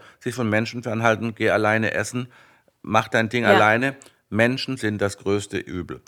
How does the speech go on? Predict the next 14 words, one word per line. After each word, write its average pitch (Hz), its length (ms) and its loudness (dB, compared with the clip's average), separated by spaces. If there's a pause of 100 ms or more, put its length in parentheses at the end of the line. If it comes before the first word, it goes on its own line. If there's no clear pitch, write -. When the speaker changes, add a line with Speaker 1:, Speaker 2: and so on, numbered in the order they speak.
(160)
Speaker 1:
So, 90 240 -2 (360)
nun 120 160 0
möchte 139 240 -4
man 117 160 0
sich 120 160 -10
vielleicht 113 240 -2
nicht 117 120 -8
von - 120 -4
allen 110 240 2
Menschen 117 280 -2
fernhalten, 131 640 0
Speaker 2:
Mhm. 160 140 -10 (380)
Speaker 1:
aber, 113 480 6 (440)
äh, 104 340 4